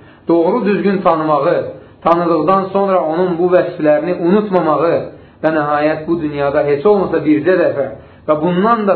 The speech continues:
çox onu yuxularımızda görməyi bizlərə nəsib et. Əzəmətli ərşin Rəbbi olan qüdrətli Allahdan onun gözəl adları və uca sifətləri ilə diləyirəm ki,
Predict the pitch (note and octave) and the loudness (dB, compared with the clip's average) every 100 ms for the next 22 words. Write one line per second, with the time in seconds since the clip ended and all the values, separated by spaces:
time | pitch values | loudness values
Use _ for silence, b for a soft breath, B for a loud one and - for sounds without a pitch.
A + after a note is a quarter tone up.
0 | - G3+ G3 F#3 D#3+ F3 D#3 D#3+ D#3 D3+ | 0 -2 -2 -2 -2 0 -2 0 0 0
1 | D3 C#3 F3+ D3+ C#3+ C#3 D#3 C3+ A#2+ C3+ | -4 -2 -2 0 -2 -2 -4 -6 -6 -2
2 | C#3+ C#3+ - C#3+ B2 - - - - - | -2 -2 -6 -8 -10 -16 -20 -20 -20 -18
3 | - B B B B D3+ D3+ E3+ D#3+ F#3 | -18 B B B B -2 0 0 -2 0
4 | F3+ F3 D#3 F3 F3 D#3+ D3+ D#3+ E3 D#3+ | 2 2 -2 -4 -2 -2 0 0 0 0
5 | C#3+ C#3 C#3+ C#3+ E3+ D3+ C3+ - F3+ E3+ | -2 -2 -4 0 0 2 -2 0 0 -2
6 | - B B B D#3 E3+ F#3+ E3 E3 F3+ | -6 B B B -2 0 2 2 2 2
7 | F#3+ F#3+ E3+ D#3 D#3 D#3+ F3 E3 D#3+ F3+ | 0 2 0 2 0 0 -2 -2 -2 0
8 | F3+ - D#3 - D#3 E3 F3+ D#3 D3 D3 | -2 -2 -4 -2 -2 0 0 0 0 0
9 | E3 F3+ D3+ D3 | 0 0 -2 -8